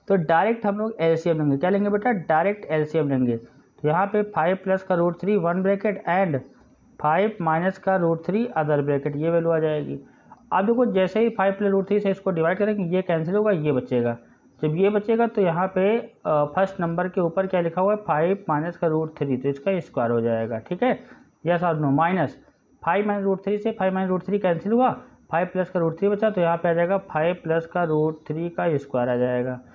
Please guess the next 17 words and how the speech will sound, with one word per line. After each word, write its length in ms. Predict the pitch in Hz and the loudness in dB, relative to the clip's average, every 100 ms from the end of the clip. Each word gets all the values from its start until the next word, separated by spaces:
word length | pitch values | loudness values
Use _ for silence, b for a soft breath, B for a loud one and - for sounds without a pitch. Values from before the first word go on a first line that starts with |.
| B B B - | B B B -2
ठीक 120 | 202 | 0
है। 140 | 233 143 | 2 2
ये 500 | - - 139 180 190 | -2 -10 -4 0 2
फिर 140 | 202 | 2
overall 560 | 165 165 180 170 180 180 | 2 2 2 2 0 0
bracket 400 | 151 151 214 214 | 0 0 -2 -4
close 240 | - 143 127 | -2 0 2
हो 60 | |
जाएगा। 220 | 120 117 127 | 2 2 2
ध्यान 200 | 170 196 | 0 0
रखिए, 200 | 220 247 | -2 0
कैलकुलेशन 480 | 202 180 185 175 202 | 2 0 0 -2 -2
में 80 | |
mistake 260 | 185 156 185 | -4 -2 -2
नहीं 120 | 160 | 0
होना 120 | 139 131 | -2 -2
चाहिए। 360 | 123 117 113 | -4 -4 -4